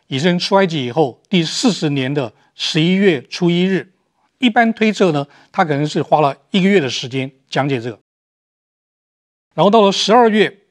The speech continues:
不晓得是十二月的哪一天，上帝吩咐摩西说：“上到尼波山上面去。”摩西在那个地方就离世归主了。他离世以后，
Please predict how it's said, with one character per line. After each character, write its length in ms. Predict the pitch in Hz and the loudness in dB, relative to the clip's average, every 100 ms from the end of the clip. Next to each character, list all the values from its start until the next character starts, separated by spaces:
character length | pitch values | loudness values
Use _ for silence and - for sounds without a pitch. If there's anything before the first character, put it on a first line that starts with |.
| _ _ _ _ _ - | _ _ _ _ _ -12
不 100 | 240 | -4
晓 160 | 147 | -2
得 80 | 160 | -2
是 60 | 170 | -2
十 160 | - | 0
二 100 | 180 | 2
月 100 | 180 | 2
的 80 | 160 | 0
哪 180 | 139 107 | -2 -6
一 80 | 127 | -6
天， 260 | 147 147 - _ _ _ _ | -4 -6 -8 _ _ _ _
上 300 | - 214 180 | -6 -2 0
帝 100 | 170 | 0
吩 160 | 170 185 | 0 0
咐 100 | 185 | 0
摩 200 | 147 147 | 0 -2
西 180 | 165 151 | -2 0
说 240 | 160 175 _ _ | 0 -2 _ _
：“上 340 | - - 196 185 | -10 -4 -2 0
到 100 | 170 | 0
尼 140 | 165 | 0
波 140 | 170 175 | 0 0
山 220 | 185 175 | 0 0
上 120 | 170 | -2
面 160 | 156 147 | -4 -8
去。” 280 | - 147 _ _ _ _ _ _ _ - | -10 -12 _ _ _ _ _ _ _ -4
摩 160 | 139 | 0
西 80 | 165 | 2
在 140 | 160 151 | 2 0
那 100 | 160 | 0
个 80 | |
地 120 | 139 135 | 0 0
方 220 | 135 139 _ _ - | 0 -2 _ _ -12
就 200 | 143 127 | -6 -6
离 200 | 123 131 | -4 -4
世 220 | - 147 | -4 -4
归 220 | - 147 | 0 0
主 200 | 147 110 95 | 0 -6 -14
了。 140 | 95 _ _ _ _ _ _ _ _ _ | -20 _ _ _ _ _ _ _ _ _
他 160 | - 269 | 2 4
离 180 | 226 233 | 4 2
世 200 | - 226 | 2 0
以 140 | 147 | 0
后， 320 | 190 160 101 | 0 -2 -2